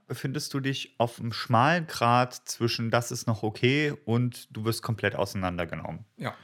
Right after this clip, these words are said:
Speaker 1: Und eine falsche Sache kann dir das Genick brechen.
Speaker 2: Ja.
Speaker 1: Das finde ich kritisch.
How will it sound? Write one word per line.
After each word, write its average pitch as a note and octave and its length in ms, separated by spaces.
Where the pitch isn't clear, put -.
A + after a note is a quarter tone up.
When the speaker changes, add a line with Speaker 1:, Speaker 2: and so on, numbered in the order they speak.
Speaker 1:
Und - 200
eine G3+ 360
falsche D#3+ 840
Sache E3 640
kann C3 200
dir B2+ 100
das A#2 200
Genick F#2 280
brechen. - 420
Speaker 2:
Ja. C3 140
Speaker 1:
Das - 260
finde A2+ 140
ich - 100
kritisch. - 520